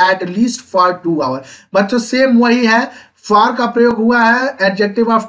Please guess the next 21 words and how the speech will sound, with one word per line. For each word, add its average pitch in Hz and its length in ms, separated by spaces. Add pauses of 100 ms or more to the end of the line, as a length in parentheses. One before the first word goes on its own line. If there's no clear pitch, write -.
time 233 280
आया 240 180
है, 233 200
इसका 214 240
मतलब 220 340
ये 226 80
present 226 460
perfect 220 400
continuous 202 600
tense 226 260
होगा 233 200 (340)
और 185 100
option 196 300
number 208 260
first 247 340
आपका 208 300
सही 220 240
होगा 226 240
बच्चों। 220 260 (100)
I 196 100 (100)
have 190 300